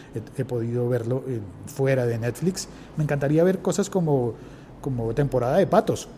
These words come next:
creo que no está en Netflix. Bueno, yo sé que es muy vieja, pero me gustaría verlas así. Y películas francesas, hay muy pocas en Netflix, demasiado pocas películas francesas en, en Netflix.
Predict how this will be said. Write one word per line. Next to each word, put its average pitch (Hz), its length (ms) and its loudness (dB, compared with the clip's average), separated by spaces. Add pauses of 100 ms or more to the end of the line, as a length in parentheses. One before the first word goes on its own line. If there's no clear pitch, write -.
creo 104 180 -6
que 135 80 2
no 143 100 4
está 127 280 0
en 127 160 -2
Netflix. 139 480 -4
Bueno, 147 180 0
yo 110 140 -4
sé 107 80 -4
que 117 100 -6
es 123 60 -4
muy 131 140 -2
vieja, 120 280 0
pero 101 200 -4
me 101 100 -8
gustaría 107 400 -6
verlas 87 340 -6
así. - 200 -10 (920)
Y 214 240 10 (320)
películas 151 500 0
francesas, 131 680 -2
hay 151 120 0 (340)
muy 214 520 2 (220)
pocas 285 400 2
en 131 180 0
Netflix, 214 420 0 (360)
demasiado 233 640 4
pocas 220 360 0
películas 147 460 0
francesas 135 440 -2
en, 131 340 -2
en 131 100 0
Netflix. - 460 -6